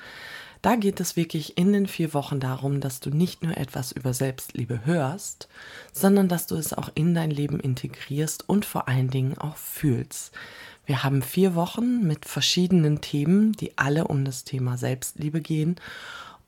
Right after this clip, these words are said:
Und das ganze Programm findet in einer Facebook-Gruppe statt.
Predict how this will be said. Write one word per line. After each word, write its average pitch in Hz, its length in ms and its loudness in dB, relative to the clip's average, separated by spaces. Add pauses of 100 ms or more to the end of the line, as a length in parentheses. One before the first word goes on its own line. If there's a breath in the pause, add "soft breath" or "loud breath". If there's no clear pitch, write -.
Und 180 320 6
das 165 140 -4
ganze 196 300 0
Programm 175 480 0
findet 208 600 2
in 202 280 4
einer 170 340 2
Facebook-Gruppe 156 840 -2
statt. - 560 -4